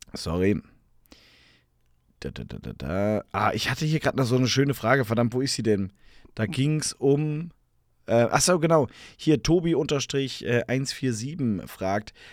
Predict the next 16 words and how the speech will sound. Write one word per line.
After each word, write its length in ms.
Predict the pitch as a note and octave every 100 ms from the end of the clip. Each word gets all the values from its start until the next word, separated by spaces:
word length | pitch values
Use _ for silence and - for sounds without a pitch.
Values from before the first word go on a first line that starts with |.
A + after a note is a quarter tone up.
| -
Wieso 340 | G#2 B2+ C#3+ E3
kommt 280 | C#3 G2+
das 260 | C3 A#2 -
Löwenbrüllen 720 | G#2 A#2+ D3 C#3 G#2+ A#2 C3
und 160 | B2 A#2+
die 180 | A#2+ -
Lichtshow 800 | G#2 G#2+ D#3+ - - F#2+ F2+ E2
wie 120 | F2+ F#2+
beim 200 | G2+ G2
fünf 300 | - C3 -
zu 160 | -
drei 380 | G2+ G2 A#2 A#2+
nicht 360 | G2+ A#2 - -
bei 100 | A2
jedem 400 | G#2 A2+ D3+ B2
Tor? 320 | - E2 G2